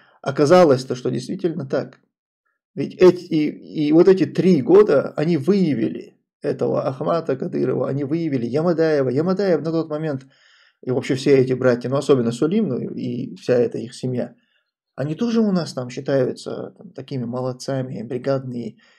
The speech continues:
генерал. Тогда с-, самым молодым бригадным генералом до того, как его дадут,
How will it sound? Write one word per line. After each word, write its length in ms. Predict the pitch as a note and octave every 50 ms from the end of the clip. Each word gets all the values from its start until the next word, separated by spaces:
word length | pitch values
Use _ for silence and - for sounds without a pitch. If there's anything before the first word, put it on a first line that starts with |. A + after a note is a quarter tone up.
| _ _ -
генерал. 560 | C3 C3+ C3+ B2 B2 C#3+ D3+ C3 B2+ B2 -
Тогда 460 | - B2 A#2+ C3+ C3+ B2+ A#2+ B2 - _ _ _ _ _ _ _ _ _ _ _ _ _ _ _ _ _ _
с-, 340 | _ - - - - C3 A#2 F#2 A2
самым 500 | - - - C#3+ C#3 C#3 C3 B2 A#2 A#2
молодым 480 | B2 C3+ C3+ C3+ C3 C3 C#3 C3 A#2+
бригадным 500 | G#2+ A#2 A#2+ C#3+ C3 B2 - A2+ A2+ A2
генералом 540 | G#2+ A2+ A#2 A#2 A2 B2 E3+ G#3 G#3+ E3 C3+
до 100 | A#2+ A2+
того, 280 | A2 B2 A2+ A#2 A2+ A2
как 160 | A2+ G#2+ -
его 220 | - - - A2
дадут, 420 | F#2+ A#2 A2+ A#2+ A#2 - - -